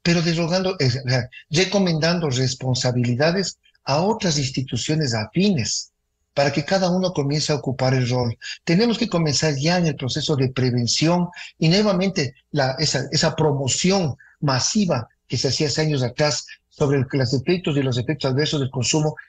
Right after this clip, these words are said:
y las complicaciones por drogas. Entonces, desde ahí comenzar y buscar realmente qué instituciones tienen la capacidad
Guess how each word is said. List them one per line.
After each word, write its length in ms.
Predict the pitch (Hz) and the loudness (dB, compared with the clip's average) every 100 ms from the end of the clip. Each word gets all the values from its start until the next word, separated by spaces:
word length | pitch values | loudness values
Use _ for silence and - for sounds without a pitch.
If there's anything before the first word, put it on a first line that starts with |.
| - | -2
y 100 | 147 | 2
las 160 | 143 | 2
complicaciones 600 | - 202 196 165 143 147 135 | 2 -2 0 -2 0 -2 -2
por 140 | 131 | 0
drogas. 480 | 123 123 107 - - _ _ _ | 0 0 -2 -4 -8 _ _ _
Entonces, 580 | - 180 170 165 - _ _ | -4 0 0 0 -4 _ _
desde 260 | - 165 170 | -2 2 4
ahí 160 | 208 247 | 2 2
comenzar 480 | 190 170 151 147 185 | 0 0 0 0 0
y 100 | 165 | -2
buscar 520 | 196 - - 214 180 | -2 -4 0 0 2
realmente 680 | 156 143 165 165 - 120 - _ _ _ | 2 2 2 0 0 -4 -6 _ _ _
qué 100 | 208 | -2
instituciones 640 | 214 - 170 165 131 170 139 | -2 -2 -6 -4 -2 -2 -2
tienen 260 | 139 127 | -2 0
la 180 | 120 117 | 0 0
capacidad 840 | - 208 - 147 - 120 117 175 | 0 0 0 -2 -2 -2 2 0